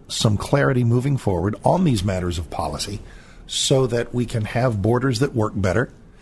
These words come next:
and take a national stance that tells people that it might not be the smartest idea in the world to try to breach our country illegally.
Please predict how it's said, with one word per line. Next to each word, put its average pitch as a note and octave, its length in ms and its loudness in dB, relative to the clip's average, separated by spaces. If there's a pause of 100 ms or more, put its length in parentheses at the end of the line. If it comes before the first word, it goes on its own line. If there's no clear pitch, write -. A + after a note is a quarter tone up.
(380)
and D#3+ 480 4 (140)
take F#3+ 360 2
a D3+ 100 4
national B2+ 640 0
stance - 880 0 (420)
that A2+ 300 2
tells E3+ 440 2
people E2+ 640 -2 (320)
that B2+ 140 4
it C3+ 100 -2
might D#3+ 240 0
not D#3+ 220 2
be D#3+ 160 2
the D3 140 0
smartest C#3+ 480 2
idea C#3+ 360 2
in C#3 80 0
the C#3 60 2
world C#3+ 280 2
to - 60 -8
try C#3+ 200 2
to C3 80 2
breach B2 400 2
our C3+ 80 4
country D3+ 420 2
illegally. D3 500 0